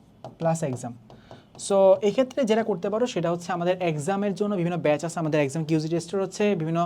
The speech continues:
এক্সাম ব্যাচ আছ-, আছে, তাছাড়া এই কোর্স আমাদের হচ্ছে কিন্তু এক্সাম আমরা নিব।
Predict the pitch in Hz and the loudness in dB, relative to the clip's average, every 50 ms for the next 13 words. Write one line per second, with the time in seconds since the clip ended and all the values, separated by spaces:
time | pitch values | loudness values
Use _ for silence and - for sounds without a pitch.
0 | 170 - - - - - - 165 151 143 185 196 185 185 185 185 214 226 208 - | -2 -6 -14 -20 -10 0 0 2 2 4 2 4 4 4 2 2 0 -4 -4 -6
1 | - - 175 175 170 - - 175 170 - - 247 247 208 - - 226 226 226 214 | -4 -2 -2 -2 -2 -4 -4 -6 -4 0 -2 2 2 2 2 2 2 4 6 4
2 | 214 214 190 185 175 - 208 190 185 185 180 180 180 - 180 175 170 175 156 139 | 4 4 2 2 2 0 -4 -4 -2 -2 -2 -2 -4 -4 -6 -4 -2 -2 -2 -2
3 | 131 160 160 156 156 151 151 147 143 151 | -2 -2 -2 0 0 0 0 0 2 2